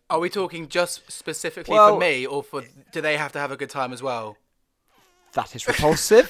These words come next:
Speaker 2: <laughs> Um, preferably two-way, 'cause that's how relationships are formed. It's a mutual beneficiary.
Speaker 1: Well
Speaker 2: Um, yeah,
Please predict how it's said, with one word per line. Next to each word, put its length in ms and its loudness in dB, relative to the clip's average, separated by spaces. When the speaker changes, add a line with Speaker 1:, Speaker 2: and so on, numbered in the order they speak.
Speaker 2:
<laughs> 100 -12
Um, 440 8
preferably 680 2
two-way, 520 0
'cause 120 -12
that's 240 -6
how 220 -6
relationships 600 -8
are 120 -4
formed. 420 -10
It's 120 -20
a 40 -12
mutual 340 -14
beneficiary. 580 -10
Speaker 1:
Well 320 2
Speaker 2:
Um, 340 6
yeah, 280 6